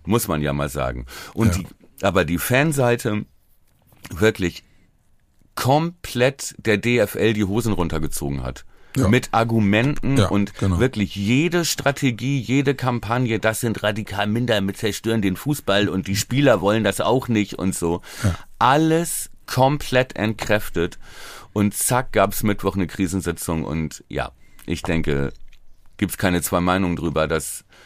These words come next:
Speaker 1: wenn man ein Produkt verkaufen will, bei dem der Unique Selling Point die Fans sind, ja, sind ja, wir haben ja nicht die besten Spieler der Welt, wir haben die
Speaker 2: Ja.
Speaker 1: spannendste und interessanteste und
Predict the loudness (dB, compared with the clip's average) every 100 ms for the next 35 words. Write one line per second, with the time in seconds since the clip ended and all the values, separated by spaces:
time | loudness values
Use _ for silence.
0 | -20 -20 -8 -4 -2 -2 -2 0 0 0
1 | 0 -2 2 2 2 -2 0 2 2 0
2 | -4 _ -20 _ _ _ 0 0 2 2
3 | 0 -4 -4 0 2 4 4 2 2 2
4 | 2 2 0 0 2 2 -2 -6 -2 0
5 | 0 0 -2 -2 -4 -6 -12 -16 -20 -18
6 | -6 -4 -4 -6 -16 _ _ _ _ _
7 | _ -8 -2 0 0 -2 0 0 -2 -2
8 | -2 -2 -6 -4 -2 0 0 0 0 0
9 | -2 -2 -2 -2 -6 -10 _ _ _ _
10 | -8 0 0 0 -2 0 2 2 0 0
11 | 2 2 0 -2 -2 -4 -4 -2 0 0
12 | 0 -2 0 0 2 0 -2 -4 -4